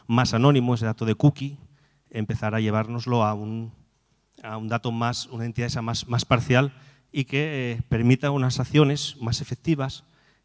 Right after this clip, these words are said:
y que tengan mejor rendimiento. Os voy a poner un par de casos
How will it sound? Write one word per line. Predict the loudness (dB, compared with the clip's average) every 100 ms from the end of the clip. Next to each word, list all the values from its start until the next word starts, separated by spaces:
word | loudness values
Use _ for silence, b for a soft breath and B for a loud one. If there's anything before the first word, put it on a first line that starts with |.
| -2
y | -2
que | 0
tengan | -2 0 0
mejor | 0 -2
rendimiento. | -4 -8 -10 -14 -18 -20 -20 _ _ _ _ _ _ _ b b -2
Os |
voy | 0
a |
poner | 4 2
un | 0
par | -6
de | -8
casos | -8 -6 -8 -10